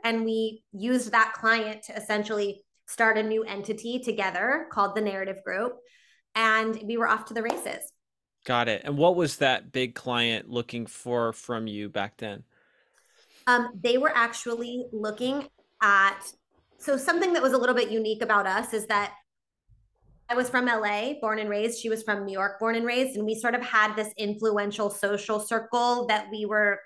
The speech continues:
Speaker 1: either directly or indirectly connected to. So this was sort of back in the Us Weekly days, when celebrities and paparazzi and being seen at the right places was really important, and br-, bigger brands were starting to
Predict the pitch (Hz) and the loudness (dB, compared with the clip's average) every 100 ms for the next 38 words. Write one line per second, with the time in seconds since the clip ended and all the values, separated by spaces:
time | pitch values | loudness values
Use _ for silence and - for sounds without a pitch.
0 | _ 240 226 214 214 277 285 285 214 214 | _ -4 -2 -2 0 0 2 0 0 0
1 | 220 226 214 214 208 - 202 185 - 220 | 0 2 0 0 -6 -6 -4 -4 -2 -4
2 | 214 262 277 285 - _ _ _ - 254 | -2 0 0 -2 -10 _ _ _ 4 4
3 | 240 233 233 - _ 269 277 302 302 277 | 6 2 -2 -18 _ 0 0 0 0 2
4 | 262 247 208 220 226 226 220 226 220 214 | 4 2 2 2 2 2 -2 -2 -2 -4
5 | 202 208 208 226 233 247 269 294 254 220 | -8 -8 -4 -2 0 2 0 -2 -2 0
6 | 202 202 202 202 - 262 311 277 277 269 | 0 0 -2 -6 -4 2 4 4 0 0
7 | 262 254 247 240 208 - 208 214 240 247 | 0 0 -2 -2 -4 -2 -2 4 4 4
8 | 240 233 226 208 196 202 _ 247 247 233 | 0 -2 0 -2 -4 -12 _ -2 -2 -2
9 | 240 240 233 226 214 208 - 208 214 226 | -2 0 0 0 -2 -4 -4 -2 -2 -2
10 | 220 208 208 208 214 208 190 202 254 214 | -2 -4 -4 -2 -4 -2 -2 0 0 0
11 | 208 - 208 214 185 254 262 226 214 208 | -4 -2 -2 -2 2 4 6 4 2 -2
12 | 202 214 214 214 214 220 214 196 | -2 -2 0 2 0 0 0 0